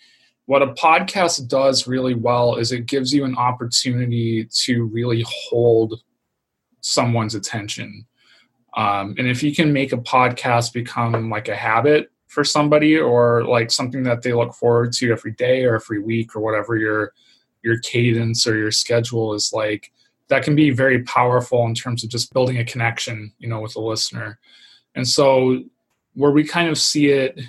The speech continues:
is maybe the best way to put it is it's really just, like, an engagement tactic, maybe kind of, um, I don't know if thought leadership is quite the right word, but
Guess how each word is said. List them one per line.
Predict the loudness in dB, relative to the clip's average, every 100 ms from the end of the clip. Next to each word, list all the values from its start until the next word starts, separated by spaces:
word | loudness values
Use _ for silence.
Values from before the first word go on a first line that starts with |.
| -18 _
is | -2 0 2 0 0 -2 -4 -10 _
maybe | -4 0 0
the | 0
best | 0 0 0
way | -2
to | -4
put | -6 -4 0
it | 0 -2 -6 _
is | -2 0
it's | -2 0
really | 2 2
just, | 2 0
like, | -2
an | -2
engagement | -2 0 0 -2 -2 -4 -6 -12 _
tactic, | -4 2 2 2 2 2 -4 -18 _
maybe | -6 0 0
kind | 0 -2 -2
of, | 0 0
um, | 0 0 -2 -6 -6
I |
don't | -4
know | -2
if | -4
thought | 0 2 2 2
leadership | 0 0 0 -2 -2
is | -4 -6 -10 -12
quite | _ 0 0 -2
the |
right | 0 0 0 -2
word, | 0 0 -2 -6 -2
but | 0 0